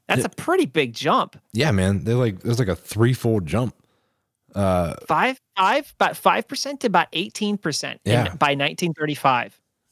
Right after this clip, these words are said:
Speaker 2: Yeah, so they tri-
Speaker 1: Huh.
Speaker 2: they tripled their, uh, their smokers in a matter of, like, a decade.
Speaker 1: Huh.
Speaker 2: Uh,
Speaker 1: Jeez. Okay.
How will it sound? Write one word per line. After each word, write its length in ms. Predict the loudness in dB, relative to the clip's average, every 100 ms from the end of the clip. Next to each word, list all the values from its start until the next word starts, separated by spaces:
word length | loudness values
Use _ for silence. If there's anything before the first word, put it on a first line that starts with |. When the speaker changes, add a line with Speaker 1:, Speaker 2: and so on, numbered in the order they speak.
| -4
Speaker 2:
Yeah, 120 | -2
so 140 | 0 0
they 100 | 0
tri- 340 | -2 2 2
Speaker 1:
Huh. 60 | 2 -4
Speaker 2:
they 140 | -2 -2
tripled 680 | -2 -2 0 0 -2 -6 -14 _ _ _ _ -8
their, 400 | -2 0 2 0
uh, 120 | 0
their 200 | 0 0
smokers 800 | 0 2 2 2 -2 -6 -10 _ _ _ _ _ _ _ -4
in 220 | 0 2
a 180 | 2 0
matter 260 | 2 2 2
of, 60 |
like, 120 | 0 0
a 40 |
decade. 540 | 0 0 -2 -8 -12 _ _ _ _ -4
Speaker 1:
Huh. 140 | -4 -4 _ _ _ _ _ _
Speaker 2:
Uh, 220 | -2 0 2
Speaker 1:
Jeez. 300 | 0 0 -4
Okay. 400 | -2 -2 -4